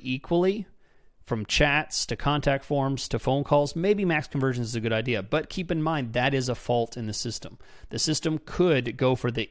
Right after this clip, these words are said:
easiest, lowest hanging fruit, which it will. Max conversions is going to do that. Target C P A is going to do that. Any kind of, you know, conversion-based system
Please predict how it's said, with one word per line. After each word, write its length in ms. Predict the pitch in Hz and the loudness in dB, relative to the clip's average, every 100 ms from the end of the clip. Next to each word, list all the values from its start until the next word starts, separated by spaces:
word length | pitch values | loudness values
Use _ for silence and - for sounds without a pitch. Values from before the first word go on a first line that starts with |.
| - | -8
easiest, 840 | 139 139 160 151 165 160 - - - - - | -4 0 0 2 4 4 0 -4 -10 -20 -10
lowest 560 | 117 123 131 139 143 - | 0 6 8 8 4 2
hanging 340 | 135 127 123 | 2 2 0
fruit, 320 | 120 117 107 | -2 -2 -2
which 300 | 120 123 - | 0 -2 2
it 120 | 151 117 | 0 2
will. 460 | 127 180 110 151 - - | 2 4 2 -2 -6 -6
Max 240 | 110 - | -4 -2
conversions 520 | - 135 147 139 131 | 0 2 2 2 0
is 160 | 113 110 | -2 -2
going 260 | 117 135 | 0 0
to 100 | 127 | 0
do 120 | 117 156 | 0 0
that. 220 | 117 - | 0 -2
Target 380 | - 156 156 156 | 2 4 4 2
C 200 | - 165 | 0 -2
P 260 | - 160 151 | -2 0 2
A 240 | 180 131 | 4 2
is 140 | 101 | 0
going 220 | - 101 95 | -6 -8 -8
to 80 | |
do 180 | 98 92 | -8 -8
that. 280 | 85 - - - - - - - - - | -10 -14 -20 -20 -20 -20 -20 -20 -16 2
Any 240 | 165 214 | 6 6
kind 220 | 160 156 131 | 6 4 4
of, 100 | 117 - | -2 -2
you 120 | 123 | -2
know, 160 | 101 92 _ - - - _ - - | -2 -6 _ -20 -20 -20 _ -18 -2
conversion-based 960 | 147 131 147 151 139 127 127 127 - - _ _ _ | 2 6 6 8 4 4 4 2 -2 -10 _ _ _
system 540 | - 180 - 104 101 | 2 4 4 0 -4